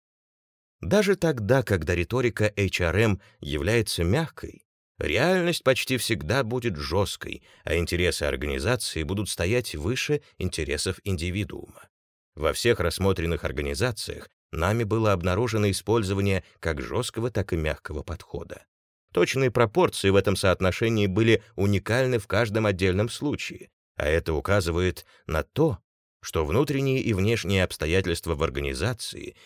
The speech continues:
её стратегия, культура и структура играют жизненно важную роль в выборе образа действия H R M. Этический аспект.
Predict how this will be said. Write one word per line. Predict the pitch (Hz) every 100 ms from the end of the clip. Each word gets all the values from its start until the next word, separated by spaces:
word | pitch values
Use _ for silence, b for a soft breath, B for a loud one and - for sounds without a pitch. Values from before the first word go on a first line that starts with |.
| b
её | - 67 104
стратегия, | - 92 - 104 127 78 69
культура | - 80 76 113 123
и | 101 104
структура | - - - - 165 135 76 - _ _
играют | 80 87 139 170 110
жизненно | 135 143 139 127
важную | 107 120 101 98 87
роль | 139 151 b b
в | 67 65
выборе | 117 151 151 -
образа | 117 117 117 101
действия | 69 82 98 - 101 101 -
H | 87 78 -
R | 80 -
M. | - 60 - _ _ _ _ _ _ _ _ _ _ _ _ _ _
Этический | 82 - 165 - 170 - 147
аспект. | - 104 - - - - - -